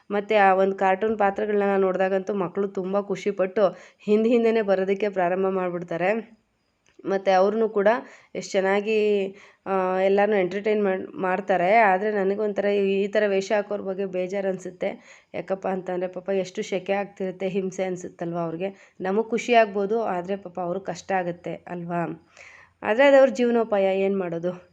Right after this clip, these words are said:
ಈ ರೀತಿನಲ್ಲಿ ಮುಂದೆ ಬಂದರೆ ಮಕ್ಕಳಿಗೋಸ್ಕರ ಅನೇಕ, ಆ, ಒಂದು ಆಟಗಳನ್ನೆಲ್ಲ ಹಾಕಿದ್ದಾರೆ ಅಂತ ಹೇಳಿದೆ ಅಲ್ವಾ? ಈ ರೀತಿ ಮಕ್ಕಳು ಆಟಗಳನ್ನ ಆಡ್ಬೋದು. ಅಲ್ಲಿ ಯಾವುದೇ ರೀತಿ ಅವ್ರಿಗೆ ತೊಂದರೆ ಇರಲ್ಲ. ಇಷ್ಟು ಹೈಟ್ನವ್ರಿಗೆ ಅಂತೇಳಿ ಫಿಕ್ಸ್ ಮಾಡಿರ್ತಾರೆ.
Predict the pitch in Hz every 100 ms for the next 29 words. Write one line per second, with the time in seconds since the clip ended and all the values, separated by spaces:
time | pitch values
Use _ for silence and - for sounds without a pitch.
0 | - 233 240 240 233 233 226 214 220 208
1 | 190 175 196 277 - - - 202 196 233
2 | 226 214 - 220 208 208 214 240 302 320
3 | - - 190 185 190 190 190 208 208 202
4 | 190 196 190 185 196 190 185 180 185 190
5 | 185 170 170 175 247 - - _ - 196
6 | 196 208 262 269 190 208 254 320 - 196
7 | 185 202 202 196 185 180 180 175 185 269
8 | 269 - - - 214 196 196 226 220 220
9 | 208 202 190 196 196 190 214 233 226 240
10 | 233 233 240 233 220 214 208 208 220 196
11 | 196 208 196 180 170 160 226 285 -